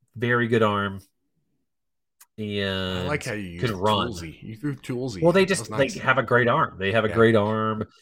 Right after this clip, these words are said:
Speaker 1: but they're raw, right? Like, they're not super accurate. They don't fit into the tight windows. They don't have, like, the best mechanics. Like, they're more of, like, your college type where,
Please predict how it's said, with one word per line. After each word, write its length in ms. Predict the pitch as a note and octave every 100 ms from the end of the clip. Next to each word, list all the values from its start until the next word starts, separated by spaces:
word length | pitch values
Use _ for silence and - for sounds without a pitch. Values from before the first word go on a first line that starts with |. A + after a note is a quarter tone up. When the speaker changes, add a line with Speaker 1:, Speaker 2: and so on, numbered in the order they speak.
| _
Speaker 1:
but 140 | B2 A2+
they're 200 | A#2+ G#2+
raw, 380 | F#2+ A2+ G2 D#2+
right? 240 | F2+ G2+
Like, 180 | A2+ -
they're 120 | G#2
not 160 | G#2 G#2
super 440 | - - A2 G#2+
accurate. 680 | G2 F#2+ F#2 - G2 F#2+ F2+ - _ -
They 80 | G2+
don't 240 | G#2 -
fit 160 | - A2
into 140 | G#2
the 80 | G2
tight 240 | - G2+
windows. 560 | - F2+ F2 F2 F2+ F#2
They 80 | F2
don't 260 | G#2 G#2+ G#2+
have, 200 | G#2 G2
like, 160 | G2
the 80 | G#2
best 240 | F#2+ F#2
mechanics. 640 | F#2+ - F#2 F2 F2 F2 -
Like, 300 | F#2 F2+ - - _ _
they're 140 | A2+
more 360 | G2 G#2+ A2+ A2
of, 100 | G2+
like, 240 | G2+ F2+
your 240 | G2+ F#2+ - _ _ _ -
college 440 | - E3 G2 -
type 300 | F2 C2+ - _ _
where, 560 | - G2+ G2 G2 F#2+